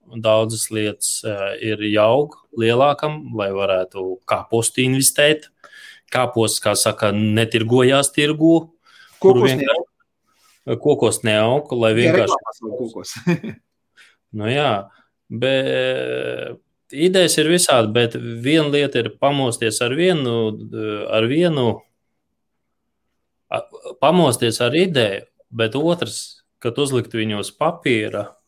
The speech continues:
Speaker 1: saprast, pieprasījumu un tā tālāk, tās idejas reizēm nolaižās. Jā.
Speaker 2: Jā.
Speaker 1: Jo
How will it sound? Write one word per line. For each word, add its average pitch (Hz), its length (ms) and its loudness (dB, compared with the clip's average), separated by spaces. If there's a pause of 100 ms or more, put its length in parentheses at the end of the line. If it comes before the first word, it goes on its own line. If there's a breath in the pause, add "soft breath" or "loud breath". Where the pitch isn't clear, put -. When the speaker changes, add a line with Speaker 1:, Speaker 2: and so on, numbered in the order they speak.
(200)
Speaker 1:
saprast, - 640 -2 (680)
pieprasījumu 107 960 -2
un 92 80 -8
tā 92 200 0
tālāk, 156 500 0 (460 loud breath)
tās 107 280 -4
idejas 143 480 0
reizēm 117 600 0 (460)
nolaižās. 104 720 0 (1500)
Jā. 101 260 0
Speaker 2:
Jā. - 160 0 (600 soft breath)
Speaker 1:
Jo 107 220 0